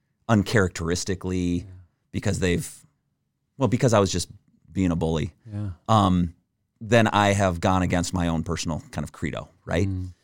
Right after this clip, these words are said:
Speaker 1: So <clears throat> how do I live within my faith is I, I am spreading light by my personal actions every day, every minute, every hour.
Speaker 2: Mm.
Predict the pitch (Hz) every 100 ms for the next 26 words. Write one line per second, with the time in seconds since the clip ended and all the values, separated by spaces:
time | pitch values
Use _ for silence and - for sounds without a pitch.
0 | _ - - 117 101 - _ _ - 160
1 | 117 - _ _ _ _ _ _ _ _
2 | _ - 120 110 95 98 90 90 95 85
3 | 69 - 104 90 87 80 - _ _ _
4 | - 107 123 127 _ _ _ 101 127 104
5 | - - - 101 101 90 82 90 87 -
6 | - - _ _ _ _ _ _ _ _
7 | _ _ _ _ 80 - 90 90 87 87
8 | 85 87 90 92 104 98 95 87 82 85
9 | - 90 87 - - 123 113 107 90 85
10 | - 104 95 104 87 85 82 - 87 90
11 | 85 80 80 160 - - 104 92